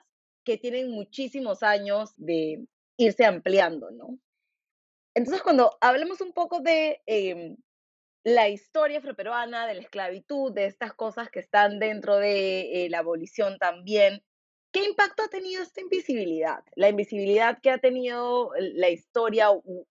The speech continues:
otra historia afroperuana en la manera en la que hemos construido la nación. Porque siempre entendemos esta idea de identidad nacional o peruanidad,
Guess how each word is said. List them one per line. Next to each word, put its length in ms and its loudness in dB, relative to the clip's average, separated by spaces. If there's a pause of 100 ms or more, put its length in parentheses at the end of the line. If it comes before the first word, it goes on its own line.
(140)
otra 360 4
historia 640 0
afroperuana 720 -4 (280)
en 360 0 (160)
la 180 4
manera 280 0
en 60 -6
la 100 -4
que 120 -4
hemos 200 -6
construido 540 -4
la 120 -4
nación. 640 -6 (360)
Porque 200 0
siempre 340 0
entendemos 760 0 (120)
esta 320 6
idea 320 4
de 380 2
identidad 500 -4
nacional 680 -4
o 60 -8
peruanidad, 840 0